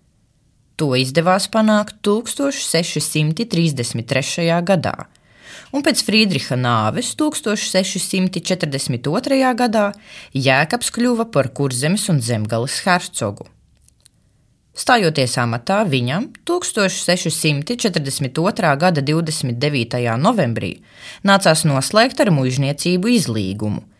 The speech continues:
jeb tā saukto kompozīcijas aktu. Šī vienošanās saturēja arī daudzus noteikumus, kas attiecās uz pārvaldes lietām. Piemēram, Kuldīga zaudēja savu galvaspilsētas statusu,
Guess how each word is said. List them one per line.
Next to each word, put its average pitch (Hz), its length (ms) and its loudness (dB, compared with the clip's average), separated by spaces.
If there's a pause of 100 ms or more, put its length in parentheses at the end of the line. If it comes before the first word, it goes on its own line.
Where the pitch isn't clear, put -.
(100)
jeb 120 440 0
tā 208 180 2
saukto 123 560 -2
kompozīcijas 120 1040 0
aktu. 110 400 -6 (880)
Šī - 260 0
vienošanās 185 760 2
saturēja 139 580 2
arī 131 160 2
daudzus 127 460 0
noteikumus, 104 680 0
kas 135 220 0
attiecās 151 560 2
uz - 100 -2
pārvaldes 165 680 2
lietām. 117 480 -2 (380)
Piemēram, 139 580 2 (460)
Kuldīga 143 600 4
zaudēja 117 480 2
savu 117 380 -2
galvaspilsētas 151 1040 0
statusu, 214 640 0